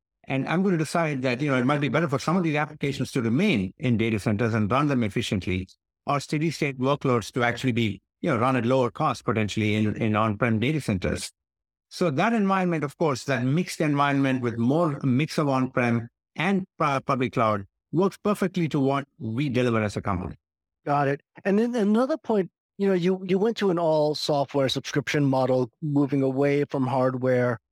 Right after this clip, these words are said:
Speaker 2: You know, we, we know who the big hardware guys are, whether it's Dell or H P E. I mean, ho-, how, how does that relationship work? Is it the customer who pulls the cart for you, or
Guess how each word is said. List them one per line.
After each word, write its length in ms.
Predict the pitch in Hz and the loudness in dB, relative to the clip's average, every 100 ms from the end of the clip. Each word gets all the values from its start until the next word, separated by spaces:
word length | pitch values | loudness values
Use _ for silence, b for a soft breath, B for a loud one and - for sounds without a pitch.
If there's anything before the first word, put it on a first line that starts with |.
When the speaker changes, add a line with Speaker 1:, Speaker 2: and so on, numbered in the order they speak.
| _ _ | _ _
Speaker 2:
You 80 | 190 | 0
know, 100 | 175 | 2
we, 140 | 156 170 | 2 0
we 180 | 180 180 | 0 2
know 160 | 185 | 2
who 80 | 175 | 2
the 100 | 156 | 0
big 160 | 143 135 | -2 0
hardware 320 | 143 135 131 | 0 2 0
guys 320 | 131 127 120 | 2 0 2
are, 180 | 117 117 | 0 2
whether 360 | 120 120 123 | 0 2 2
it's 180 | 117 - | 0 -4
Dell 380 | - 147 147 143 | -2 0 2 2
or 120 | 131 | 2
H 200 | 131 - | -2 -2
P 100 | 139 | -4
E. 520 | 147 143 135 131 131 - _ _ _ - | 0 2 2 2 0 -2 _ _ _ -4
I 40 | |
mean, 160 | 160 170 | 0 2
ho-, 120 | 180 - _ _ | 0 -4 _ _
how, 220 | - 190 | -4 0
how 260 | 208 175 214 | 0 0 0
does 220 | 208 160 | 0 -2
that 260 | 156 156 156 | 0 0 0
relationship 680 | 156 151 139 131 135 - 127 113 127 | 0 2 2 2 0 0 -2 -4 -4
work? 540 | 131 123 113 - - | 0 2 0 -4 -10
Is 160 | - 151 | -2 2
it 140 | 156 | 2
the 80 | 151 | 0
customer 640 | 139 - 180 - 180 170 160 | -4 -4 -6 -2 0 2 2
who 160 | 160 | -2
pulls 380 | 151 - 156 143 | -4 -2 0 0
the 80 | 151 | -4
cart 340 | - 151 143 | -2 -2 -2
for 300 | - 151 165 | -4 -2 2
you, 420 | 180 196 214 220 214 _ _ _ _ - | 2 2 2 0 -2 _ _ _ _ -2
or 580 | 165 156 151 151 143 | 2 4 4 2 0